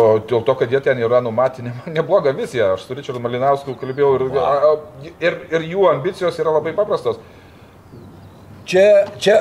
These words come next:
Speaker 2: tai, tai, ką mes kalbėjomės, mes, mes tą ir matėme, nes anksčiau Alytaus aeroklubas tai administravo tą aerodromą, prižiūrėjo, tinkamumus nustatinėjo, visą dalyką. Tai vat, va ta vizija, jinai ir yra. Vadinama, a,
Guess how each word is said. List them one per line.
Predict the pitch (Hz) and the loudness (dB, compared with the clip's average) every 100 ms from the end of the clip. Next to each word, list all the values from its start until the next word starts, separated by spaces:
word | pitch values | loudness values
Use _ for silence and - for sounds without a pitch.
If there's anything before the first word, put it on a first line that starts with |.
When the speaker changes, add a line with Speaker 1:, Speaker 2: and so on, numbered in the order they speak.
| - - | 0 -4
Speaker 2:
tai, | 170 180 | -4 0
tai, | 190 | -2
ką | 208 196 | 2 2
mes | 196 - | 2 -4
kalbėjomės, | 160 127 170 269 269 139 | -12 -6 -4 -2 -4 -4
mes, | 160 156 | -4 -4
mes | 156 156 | -4 -4
tą | 185 | -2
ir | 185 | -2
matėme, | 139 196 160 110 | -2 -6 -8 -6
nes | 117 120 | -4 -4
anksčiau | 139 233 196 | -4 0 2
Alytaus | 143 151 131 | 2 0 -8
aeroklubas | 143 127 170 185 - | -8 -8 -6 -8 -6
tai | 139 | -6
administravo | 127 135 123 202 220 - | -6 -8 -8 -4 -2 -2
tą | |
aerodromą, | 98 92 135 175 - | -8 -8 -8 -8 -8
prižiūrėjo, | 98 85 117 214 190 120 | -10 -8 -2 2 2 0
tinkamumus | 110 101 175 202 151 | -6 -6 -6 -6 -8
nustatinėjo, | 123 139 123 | -8 -4 -4
visą | 143 147 | -4 -4
dalyką. | 139 156 - - - - - | -4 -4 -8 -12 -16 -18 -6
Tai | - 135 | 2 2
vat, | 151 170 | 2 0
va | |
ta | 214 233 | 2 2
vizija, | 202 247 208 170 135 | 2 0 -2 -4 -2
jinai | 135 180 | 0 0
ir | 220 135 123 | 0 0 -2
yra. | 120 160 247 175 - - - - - - - - - | -2 0 0 -2 -10 -20 -20 -20 -20 -20 -20 -20 -6
Vadinama, | 120 139 190 156 139 | -2 2 2 4 2
a, | 123 120 | 2 -2